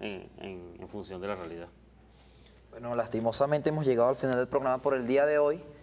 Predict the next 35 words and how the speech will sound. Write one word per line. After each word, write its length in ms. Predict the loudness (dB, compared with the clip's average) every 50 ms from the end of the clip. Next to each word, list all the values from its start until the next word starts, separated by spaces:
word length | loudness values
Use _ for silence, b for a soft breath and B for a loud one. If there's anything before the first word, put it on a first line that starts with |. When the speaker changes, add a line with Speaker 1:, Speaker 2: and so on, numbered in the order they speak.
| -4
Speaker 2:
Invitamos 520 | -2 -2 0 0 0 0 0 -2 0 -2 -4
a 80 | -2
todos 220 | 2 2 4 4 4
los 100 | 2 0
compañeros 480 | -2 -2 -2 -2 -4 -2 -2 -2 -2
y 60 | -4 -4
compañeras 520 | -4 -4 -2 -2 -2 0 0 0 -2 -2
que 120 | -2 -2 -2
nos 160 | -2 -2 -4
siguen 380 | -2 -2 0 0 0 -2 -4 -6 -10 B B B B B B B
a 160 | 0 0 2
través 260 | 4 4 4 4 2
de 80 | -2 -4
este 160 | 0 -2 0
programa, 500 | 2 2 2 4 4 2 2 0 -4 -8 -10 B B B B B B -6 0
que 360 | 2 2 4 4 4 4 4 2
lo 100 | 2 0
sigan 340 | 0 0 2 2 2 2
haciendo, 640 | 2 2 2 2 2 2 2 2 0 2 2 2 2
sigan 280 | 2 0 -2 -2 0 0
profundizando 640 | -2 -2 -2 -2 -2 0 0 0 0 0 2 2 2
en 80 | 2
el 80 | 0 0
pro-, 280 | 2 0 0 2 2
en 180 | 0 2 2 0
el 120 | 0 2
debate 380 | 2 4 4 4 4 4 2 -2
político, 640 | 0 2 2 2 2 2 0 0 -2 -4 -2 0 0
ideológico, 640 | 2 2 2 4 6 6 4 4 2 -2 -2 -2 0
en 60 | 0
la 100 | -2 -4
construcción 640 | -4 -8 -8 -6 -6 -6 -4 -2 0 0 0 0
cotidiana 520 | 0 0 0 2 2 2 4 4 4 4 4
del 100 | 2 2
socialismo. 680 | 0 0 2 4 4 6 6 4 2 2 -2 -4 -6